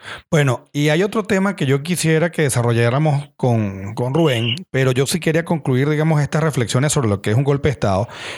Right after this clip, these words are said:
y es que los golpes de Estado no se le dan a las personas, se le dan al Estado, a la institucionalidad de un Estado. Y bien decíamos en un, en uno de los,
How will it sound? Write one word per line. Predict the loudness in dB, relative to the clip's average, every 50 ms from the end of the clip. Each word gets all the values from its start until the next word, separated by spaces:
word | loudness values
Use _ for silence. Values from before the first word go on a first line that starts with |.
| -14 -18 -10 _
y | -4
es | -2 0
que | 0 0
los | 2
golpes | 2 0 0 0 -2 -2
de | -2
Estado | -2 0 0 0 2
no | 0 0 0
se | 0 0
le | 0 2
dan | 2 2 0 -2 -4 -6 _
a | 0
las | 0 2 2 0 0 -4
personas, | -2 -2 -2 -2 0 0 0 0 0 0 -2 -4 -4
se | -2
le | 0 2
dan | 2 2 2 2
al | 2 0
Estado, | -2 -4 -4 -4 -4 -2 0 0
a | 0
la | -2
institucionalidad | -2 -4 -4 -2 0 0 2 2 2 2 2 2 2 0 0 -4 -8 -10 -12 -12 -8 _
de | -2 0
un | 0
Estado. | 0 0 0 -2 0 0 0 -2 -4 -6 -12 -14 -12 -12 -14 -14 -12 _
Y | 0 0 2 2 0 -2 -4 -4
bien | 0 0 2 2 0 0 0
decíamos | -2 -2 -2 0 0 2 2 2 2 2 2
en | 2
un, | 2 0 0 0 0
en | 0 0 0
uno | 0 0
de | 2
los, | 0 0 -2 -2 -6 -8